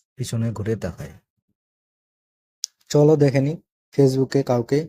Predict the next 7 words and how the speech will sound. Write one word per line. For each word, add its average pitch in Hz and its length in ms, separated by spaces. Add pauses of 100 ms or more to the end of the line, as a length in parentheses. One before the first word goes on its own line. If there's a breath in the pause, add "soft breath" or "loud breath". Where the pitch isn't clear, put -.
(440)
কিভাবে 127 440 (720)
খোঁচা 131 340
দেওয়া 123 300
যায়, 117 200
পোক 123 240
দেওয়া 120 280
যায় 123 200